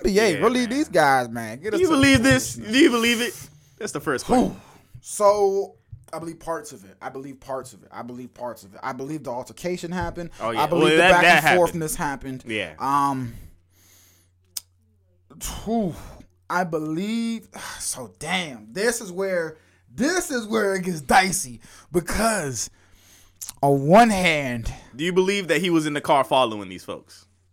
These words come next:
Speaker 1: So that's what, that's what I'm saying. So when they say, I read the whole thing. So following is a little, um, it wasn't really, like, following. It was more so, like, pulling out of the, the whatever. They kinda, like, uh, I don't know, bruh. They're s-, and they s-,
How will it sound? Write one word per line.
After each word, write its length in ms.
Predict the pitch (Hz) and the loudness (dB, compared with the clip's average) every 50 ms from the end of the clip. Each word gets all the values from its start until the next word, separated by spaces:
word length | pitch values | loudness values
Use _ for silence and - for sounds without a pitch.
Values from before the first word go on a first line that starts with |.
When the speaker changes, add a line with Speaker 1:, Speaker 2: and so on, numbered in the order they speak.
| _ _ _ | _ _ _
Speaker 1:
So 640 | - - - - 214 208 196 185 180 175 165 151 - - | -14 -10 -2 4 8 8 8 8 8 6 2 -2 -8 -12
that's 460 | 143 123 190 208 233 240 233 - - | -6 -2 0 0 0 0 -2 -4 -4
what, 220 | 202 220 202 170 | -2 -2 -2 0
that's 180 | 185 214 220 - | -2 -4 -4 -4
what 80 | 214 208 | -6 -8
I'm 80 | 185 165 | -8 -8
saying. 420 | - - 190 190 185 180 156 143 | -8 -8 -8 -8 -8 -8 -10 -8
So 220 | - - 185 165 | -6 -4 -4 -4
when 220 | 160 147 165 180 185 | -4 -6 -8 -8 -6
they 140 | 214 247 247 | -6 -4 -4
say, 260 | - - 220 202 160 | -4 -4 -4 -6 -6
I 100 | 135 185 | -6 -6
read 180 | 185 214 190 | -6 -4 -4
the 100 | - 147 | -4 -4
whole 260 | 131 117 180 180 170 147 | -2 0 0 0 0 -2
thing. 240 | 127 160 156 139 | -6 -10 -12 -10
So 140 | 135 - 127 | -10 -12 -12
following 640 | - - - 185 196 214 220 220 220 214 220 208 190 | -14 -6 0 2 4 4 4 2 0 -4 -6 -6 -8
is 120 | 175 156 | -8 -8
a 40 | 165 | -6
little, 500 | 160 165 175 165 165 160 156 151 143 143 | -6 -6 -6 -6 -6 -6 -6 -6 -6 -6
um, 400 | 139 143 135 127 120 120 117 107 - _ _ _ _ _ _ _ _ _ _ - - _ - | -6 -6 -6 -6 -6 -8 -10 -12 -16 _ _ _ _ _ _ _ _ _ _ -20 -20 _ -8
it 120 | 208 240 | -4 0
wasn't 300 | 247 247 240 214 220 208 | 2 2 2 0 -2 -4
really, 140 | 208 202 196 180 | -4 -4 -4 -4
like, 180 | 160 135 120 - | -4 -6 -10 -12
following. 720 | - - - 143 151 156 160 165 165 160 165 160 160 185 | -14 -8 -4 0 2 4 4 2 0 -4 -6 -8 -8 -6
It 80 | 185 196 | -4 -4
was 180 | 196 190 170 156 | -2 -4 -4 -6
more 240 | 170 175 180 170 160 | -6 -6 -4 -4 -4
so, 140 | - 185 170 | -6 -8 -8
like, 240 | 156 139 117 - | -8 -8 -10 -10
pulling 340 | - - 190 196 185 175 151 | -10 -6 -6 -4 -6 -6 -8
out 260 | 139 156 165 165 160 | -6 -4 -2 -2 -2
of 120 | 160 147 139 | -2 -4 -6
the, 280 | 139 131 123 113 101 92 _ _ _ _ _ _ _ 110 | -8 -8 -10 -12 -14 -18 _ _ _ _ _ _ _ -10
the 140 | 131 151 139 | -8 -8 -6
whatever. 500 | 139 151 151 147 165 165 165 147 160 151 | -6 -6 -4 -4 -2 -2 -2 -4 -4 -4
They 120 | 156 156 | -4 -6
kinda, 340 | 151 - 170 170 160 160 151 | -8 -8 -8 -8 -6 -6 -6
like, 340 | 151 151 147 135 131 131 - | -6 -6 -6 -6 -8 -10 -12
uh, 320 | 131 127 127 123 117 117 110 - | -12 -10 -10 -10 -10 -10 -8 -4
I 120 | 202 240 240 | -2 0 2
don't 220 | 202 170 151 151 | 2 0 -2 -4
know, 240 | 165 160 139 123 120 | -4 -4 -4 -6 -8
bruh. 360 | 98 - 127 120 117 113 107 _ _ _ _ _ - | -12 -12 -12 -12 -12 -14 -16 _ _ _ _ _ -10
They're 100 | - 196 | -8 -6
s-, 140 | 208 - - | -6 -6 -8
and 160 | - - 170 | -12 -12 -12
they 80 | 156 147 | -12 -12
s-, 160 | 147 - | -12 -14